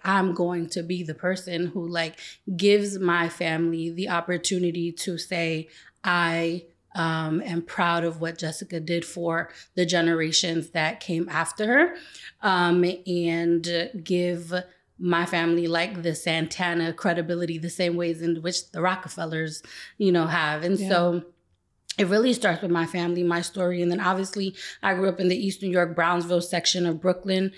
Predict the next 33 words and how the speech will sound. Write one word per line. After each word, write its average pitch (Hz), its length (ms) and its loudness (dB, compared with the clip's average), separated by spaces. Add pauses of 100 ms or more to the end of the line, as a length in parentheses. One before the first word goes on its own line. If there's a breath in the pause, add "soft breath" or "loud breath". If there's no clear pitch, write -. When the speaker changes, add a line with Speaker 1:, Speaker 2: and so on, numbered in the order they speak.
(300 loud breath)
Speaker 1:
Um, 170 360 4
I 170 120 2
grew 170 180 0
up 170 120 -4
in 165 100 2
Pink 180 240 -2
House 170 200 0
Project 170 460 -2
specifically. 190 1040 -4
And 170 640 0 (300 loud breath)
what 185 160 0
you 190 160 2
learn 208 340 6
about, 180 540 2
you 180 80 2
know, 175 240 2
our 185 160 2
communities 185 640 0
is 170 100 -12
that 170 320 -2 (300 loud breath)
genius 180 640 2
is 175 400 -4
equally 214 500 0
distributed 175 800 0
and 190 180 2
opportunity 180 800 -2
is 175 160 -8
not. 170 400 2 (260 loud breath)
I 190 160 2
still 208 360 0
say, 185 580 4
Speaker 2:
Mm. 160 60 -10 (220 loud breath)
Speaker 1:
like, 170 360 0